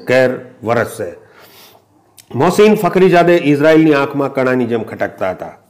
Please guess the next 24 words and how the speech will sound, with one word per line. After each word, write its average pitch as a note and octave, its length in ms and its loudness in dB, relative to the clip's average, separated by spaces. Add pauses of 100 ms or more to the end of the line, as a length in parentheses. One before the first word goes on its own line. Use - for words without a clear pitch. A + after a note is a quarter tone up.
(200)
ઈરાનના C3 560 0
સિક્રેટ D#3 600 -2
પરમાણુ C#3 340 2
કાર્યક્રમમાં C3+ 600 0
તેની B2 200 2
ભૂમિકા B2 380 0
વિશે B2 320 0 (440)
ઇઝરાયલના D#3+ 400 4
વડાપ્રધાન D3 500 2
બેન્જામિન C#3+ 540 2
નેતન્યાહુએ C#3+ 760 4
જાહેરમાં C3 480 0
કહેલું D#3+ 520 4 (340)
કે C#3+ 80 0
આ E3 420 2
વૈજ્ઞાનિકનું D3 720 2
નામ A#2 360 -2
યાદ A2+ 340 0
રાખજો. F#2+ 360 -10 (580)
આ B2+ 180 0
ગર્ભિત B2 560 0
ધમકી A#2 480 0
જ B2+ 80 0
હતી. A#2 340 -4